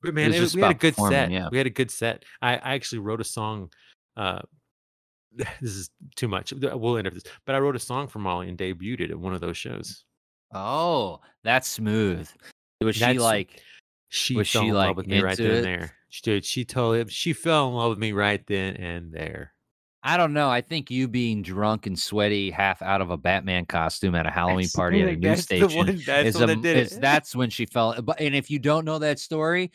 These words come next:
Speaker 2: you gotta go back and listen to episodes. I'm not gonna tell you which
Speaker 1: <laughs>
Speaker 2: episode that was, listener, but if
Speaker 1: I
Speaker 2: you're two of the people who always <laughs> listen,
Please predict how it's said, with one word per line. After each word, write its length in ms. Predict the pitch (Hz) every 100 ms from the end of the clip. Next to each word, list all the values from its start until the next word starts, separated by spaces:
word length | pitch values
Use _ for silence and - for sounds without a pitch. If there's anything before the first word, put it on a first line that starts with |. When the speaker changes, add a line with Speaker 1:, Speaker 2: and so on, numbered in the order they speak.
| -
Speaker 2:
you 60 | 120
gotta 100 | 131
go 100 | 120
back 300 | 123 143 147
and 80 | 139
listen 240 | 143 -
to 80 | 156
episodes. 560 | 151 160 156 123 101 -
I'm 100 | 160
not 120 | 220
gonna 180 | 147 127
tell 220 | 139 139
you 140 | 139 151 135
which 200 | 147 151
Speaker 1:
<laughs> 0 |
Speaker 2:
episode 400 | 175 165 - 202
that 120 | 214 214
was, 280 | 233 208 143
listener, 420 | 143 170 175 185 - 240 -
but 280 | 202 196 - _ _ -
if 140 | 113 -
Speaker 1:
I 160 | 113 110
Speaker 2:
you're 100 | 101 - _ _ _ _
two 200 | - 190
of 60 | 185
the 100 | 170
people 280 | 143 175 156
who 160 | 156
always 380 | 151 175 190 -
<laughs> 220 | 117 107
listen, 480 | 180 151 143 139 170